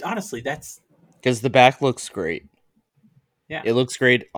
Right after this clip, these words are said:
Speaker 2: in person from the people that I saw in the stadium wearing it. It looks great on the ice. The numbers really stand out well.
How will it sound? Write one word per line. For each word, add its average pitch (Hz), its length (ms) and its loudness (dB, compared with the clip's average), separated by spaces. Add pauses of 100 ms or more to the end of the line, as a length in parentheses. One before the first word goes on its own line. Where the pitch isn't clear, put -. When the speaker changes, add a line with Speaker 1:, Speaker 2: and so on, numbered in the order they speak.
(280)
Speaker 2:
in 120 180 -2
person 135 580 -2 (140)
from 113 520 -4
the 101 80 -6
people 110 300 -6
that 110 80 2
I 107 80 2
saw 113 260 2
in 113 80 -4
the 107 120 -4
stadium 113 500 -2
wearing 113 260 -2
it. 135 160 -4 (500)
It 110 100 -2
looks 110 220 -4
great 110 220 0
on 113 120 0
the 98 120 -2
ice. 104 280 -2
The 98 180 -4
numbers 98 580 -4 (200)
really 120 280 0
stand 117 340 -2
out 113 280 4
well. 107 480 -4